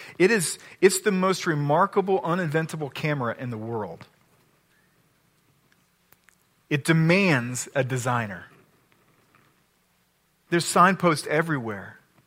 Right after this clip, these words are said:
But I want you to notice what Jesus says is the central, it's the pinnacle focus point of his glory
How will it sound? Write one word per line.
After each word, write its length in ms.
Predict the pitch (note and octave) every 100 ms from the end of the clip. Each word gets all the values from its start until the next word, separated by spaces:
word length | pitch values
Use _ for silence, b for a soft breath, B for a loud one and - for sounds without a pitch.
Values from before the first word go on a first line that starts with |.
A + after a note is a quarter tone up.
| _
But 120 | -
I 20 | B2+
want 220 | D#3+ -
you 80 | G3+
to 80 |
notice 360 | F3 F3+ F3+ -
what 140 | D3
Jesus 380 | A#2 C3+ D#3 D#3
says 360 | - C#3 A#2 A2
is 200 | B2+ A2
the 120 | A2+
central, 540 | - D#3 D#3+ - F3
it's 120 | C3+ -
the 100 | -
pinnacle 600 | - F3 E3+ F3+ F3 D#3+ B B B
focus 560 | - - F3+ F3 C3
point 440 | - - A#2 G#2+ -
of 140 | A#2 G#2+
his 140 | A2
glory 560 | - C3 B2+ G2+ G#2